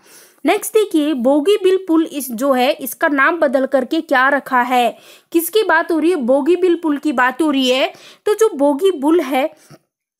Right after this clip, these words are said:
इस जो बोगीबिल पुल जो है, इसका नाम बदल करके रखा है अटल सेतु।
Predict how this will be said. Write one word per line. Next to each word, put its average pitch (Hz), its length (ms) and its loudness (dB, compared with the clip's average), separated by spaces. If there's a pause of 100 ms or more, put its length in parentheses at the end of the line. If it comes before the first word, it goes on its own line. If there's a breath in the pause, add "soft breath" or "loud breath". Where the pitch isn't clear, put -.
(220)
इस 311 240 -4
जो 320 340 -2
बोगीबिल 285 880 0
पुल 370 220 2
जो 330 160 0
है, 262 200 0
इसका 269 300 -2
नाम 277 300 2
बदल 277 280 -2
करके 269 340 -2
रखा 240 260 0
है 269 340 -2
अटल 311 340 0
सेतु। 247 560 -6